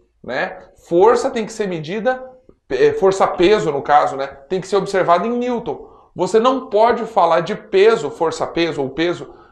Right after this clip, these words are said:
sendo em quilograma. Isso é um erro cognitivo que ocorre à torta e à direita. Até na mídia você vê aí nos mercados, na sua vida, no seu cotidiano, as pessoas falam, "Fulano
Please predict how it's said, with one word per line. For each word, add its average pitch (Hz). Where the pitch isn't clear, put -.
sendo 214
em 240
quilograma. 220
Isso 185
é 233
um 233
erro 240
cognitivo 214
que -
ocorre 214
à 208
torta 240
e -
à 240
direita. 175
Até 226
na 254
mídia 208
você 147
vê 147
aí 147
nos 151
mercados, 151
na 143
sua 151
vida, 170
no 160
seu 160
cotidiano, 160
as 156
pessoas 180
falam, 175
"Fulano 254